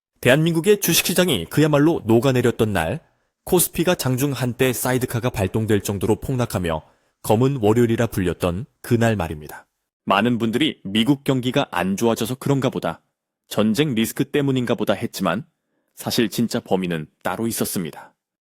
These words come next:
바로 수십 년간 전 세계 공짜나 다름없이 풀려있던 엔화라는 돈줄이 갑자기 끊기기 시작했기 때문입니다. 이게 무슨 소리냐고요? 상상을 한번 해봅시다. 여러분에게 아주 돈 많고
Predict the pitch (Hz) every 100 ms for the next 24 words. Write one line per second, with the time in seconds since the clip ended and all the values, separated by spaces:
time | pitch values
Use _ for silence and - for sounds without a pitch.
0 | _ - 104 196 - - 143 143 123 110
1 | 90 80 _ _ - 110 110 117 113 120
2 | - 113 - 113 117 110 110 117 107 -
3 | - - 107 87 - 87 - _ _ -
4 | 104 110 107 - 120 113 110 95 98 92
5 | 95 90 95 98 - _ - - - -
6 | 101 92 127 113 104 110 - 113 104 -
7 | 98 - 95 90 78 - - _ _ _
8 | - 110 135 175 117 175 165 156 147 117
9 | 92 87 - _ _ _ _ _ - 135
10 | 127 131 123 117 113 113 127 110 - -
11 | - _ _ _ _ - 107 117 127 151
12 | 151 - _ 98 107 165 - 143 139 127
13 | - 143 - _